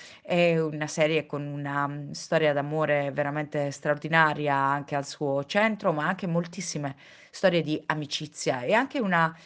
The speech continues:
storia di, ehm, matrimonio che per quanto dolorosa riesce a non essere mai una storia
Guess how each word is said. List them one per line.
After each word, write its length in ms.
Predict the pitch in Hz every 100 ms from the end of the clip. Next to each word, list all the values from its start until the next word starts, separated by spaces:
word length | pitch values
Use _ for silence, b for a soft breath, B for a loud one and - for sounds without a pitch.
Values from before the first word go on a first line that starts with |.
| B B
storia 640 | - - 247 247 247 240 226
di, 380 | 190 180 170 160 -
ehm, 460 | 151 143 135 135
matrimonio 640 | - 156 160 165 202 202 175
che 120 | 165
per 180 | 160 165
quanto 500 | 160 151 147 151 147
dolorosa 720 | 156 165 190 214 208 190 165
riesce 380 | 156 156 156 -
a 40 |
non 160 | 147 147
essere 260 | 139 - 143
mai 160 | 147
una 160 | 143 139
storia 560 | - 143 139 139 139